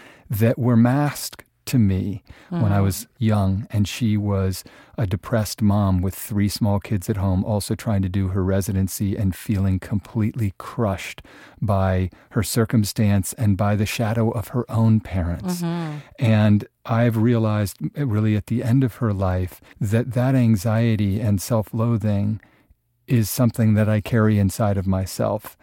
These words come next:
Speaker 1: So it, it needn't, we needn't define it as damaged, capital D.
Speaker 2: Right.
Speaker 1: Everybody in their own way is trying to dismantle the unrealistic, idealized version of the parent and recognize that the parent was a human who had flaws,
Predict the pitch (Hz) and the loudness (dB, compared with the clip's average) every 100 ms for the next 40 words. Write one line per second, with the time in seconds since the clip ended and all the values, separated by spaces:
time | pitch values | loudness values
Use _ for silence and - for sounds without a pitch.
0 | - - 127 - 147 165 147 160 156 117 | -6 0 0 0 0 4 4 4 2 4
1 | 120 135 143 139 120 - 123 117 101 98 | 6 6 4 2 0 0 0 2 2 0
2 | - - _ - 98 117 110 98 87 - | -2 -20 _ -2 2 4 4 2 -2 -10
3 | - 120 113 127 107 95 107 101 95 98 | -4 -2 0 2 2 2 2 2 2 0
4 | 170 170 156 - 127 127 143 123 113 107 | -2 -2 -4 -4 0 2 2 2 2 2
5 | 101 98 104 120 95 92 95 101 - - | 2 4 4 4 4 0 0 -4 -6 -2
6 | 107 107 - - 98 95 - - - - | 2 2 0 0 0 0 -4 -20 -18 -2
7 | 135 - 123 120 117 123 104 113 120 127 | -2 2 4 4 2 0 0 0 2 4
8 | 131 117 107 104 - - - 110 123 117 | 6 4 2 -2 -4 -4 -2 0 2 2
9 | 110 101 90 104 98 107 92 90 - 104 | 2 0 -2 -2 -2 0 -2 -2 -4 -2
10 | 92 - 101 98 107 131 113 107 104 110 | 0 0 0 0 0 0 -2 -2 -4 -6
11 | 107 - 113 110 110 110 98 - 120 107 | -10 -6 0 0 -2 -6 -6 0 2 4
12 | 101 101 90 101 - 123 113 113 113 | 2 0 -2 -4 -4 -2 0 2 0